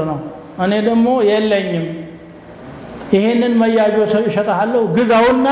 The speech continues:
በየሶስት ወሩ ከፍላለሁኝ፣ አንድ ሚሊዮን ሁለት መቶ ሺህ ብር ነው የምከፍልህ» ትለዋለህ። አሁን እሱ ገበያ ሊሄድ ነው ሊገዛ፣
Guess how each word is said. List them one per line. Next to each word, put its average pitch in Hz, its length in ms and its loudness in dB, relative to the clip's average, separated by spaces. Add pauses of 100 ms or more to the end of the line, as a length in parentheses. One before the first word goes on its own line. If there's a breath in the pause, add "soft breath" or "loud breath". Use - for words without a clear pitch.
(1160)
በየሶስት 214 540 0
ወሩ 233 180 2
ከፍላለሁኝ፣ 247 720 0
አንድ 196 200 -4
ሚሊዮን 196 240 -2
ሁለት 185 140 -2
መቶ 175 140 -4
ሺህ 175 120 0
ብር 175 100 0
ነው 175 100 0
የምከፍልህ» 170 400 0
ትለዋለህ። 147 400 -2 (840)
አሁን 208 220 2
እሱ 226 180 2 (640)
ገበያ 262 320 4
ሊሄድ 220 300 2
ነው 160 120 0
ሊገዛ፣ 170 320 0